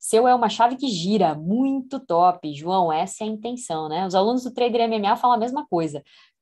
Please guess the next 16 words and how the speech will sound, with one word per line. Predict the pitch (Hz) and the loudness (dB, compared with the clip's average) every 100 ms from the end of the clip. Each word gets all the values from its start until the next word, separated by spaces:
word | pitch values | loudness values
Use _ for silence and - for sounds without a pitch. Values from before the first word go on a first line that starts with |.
| _ | _
Cada | 277 302 262 | 2 4 4
aula, | 247 220 233 226 | 6 6 6 4
cada | 226 311 262 | 4 4 4
módulo, | 233 233 226 226 | 4 4 2 -2
cada | 220 302 320 | 0 2 2
conteúdo | 302 269 247 247 247 | 0 0 0 0 0
é | 247 | 0
uma | 247 | 0
chavezinha | 247 240 240 214 240 | 2 2 2 -2 -4
que | 240 | 0
vai | 214 226 | 2 2
girando, | 254 214 170 160 | 2 2 0 -2
né? | 160 208 | -6 -4
E | 208 | 0
no | 208 | 0
final, | 214 233 208 175 175 220 - | 0 -4 0 4 6 4 2